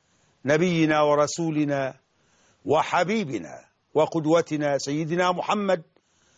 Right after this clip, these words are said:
وعلى آله وصحبه أجمعين، ثم أما بعد. أيها الإخوة المشاهدون في كل مكان، أخواتي المشاهدات،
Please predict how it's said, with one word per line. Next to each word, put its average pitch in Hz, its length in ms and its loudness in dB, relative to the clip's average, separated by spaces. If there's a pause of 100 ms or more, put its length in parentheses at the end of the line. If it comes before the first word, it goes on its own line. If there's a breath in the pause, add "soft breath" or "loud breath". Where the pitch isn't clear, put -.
(160)
وعلى 151 680 2
آله 131 460 -6 (440)
وصحبه 135 720 0
أجمعين، 120 580 -4 (480)
ثم 156 260 2
أما 170 320 0
بعد. 80 280 -6 (1900 loud breath)
أيها 165 220 4
الإخوة 214 320 -2
المشاهدون 190 680 0
في 180 160 -4
كل 156 220 -2
مكان، 135 420 0 (540)
أخواتي 143 460 2
المشاهدات، 127 720 0